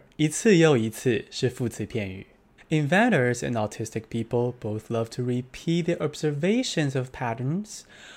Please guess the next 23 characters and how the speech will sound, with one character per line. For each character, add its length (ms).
over 420
and 200
over 560
to 120
uncover 460
timeless 840
laws。 720
第 120
五 80
则 100
新 180
闻 240
是 140
一 60
个 80
好 200
消 220
息， 440
自 160
闭 100
症 200
患 200
者 340